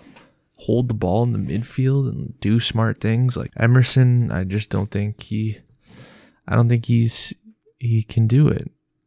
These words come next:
which sucks because I feel like a few years ago he was a highly rated player, and this is, like, kinda like a stain on Paratici's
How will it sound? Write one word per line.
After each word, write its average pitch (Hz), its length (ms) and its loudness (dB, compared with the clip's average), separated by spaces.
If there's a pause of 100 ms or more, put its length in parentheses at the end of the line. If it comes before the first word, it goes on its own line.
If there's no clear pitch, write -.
(400)
which - 240 -4
sucks - 380 -4
because 101 500 -2
I 107 60 -2
feel 113 240 -2
like 107 200 2
a 110 60 -2
few - 180 -2
years 107 300 0
ago 98 280 0
he 101 140 -4
was 98 200 -2
a 85 120 -4
highly 95 360 0
rated 92 480 -2
player, - 480 0
and 87 280 -6 (480)
this - 340 0
is, - 300 -10
like, - 240 -6
kinda 107 260 -4
like 98 160 -4
a - 80 -2
stain 104 420 -2
on 92 160 -4
Paratici's 90 840 -8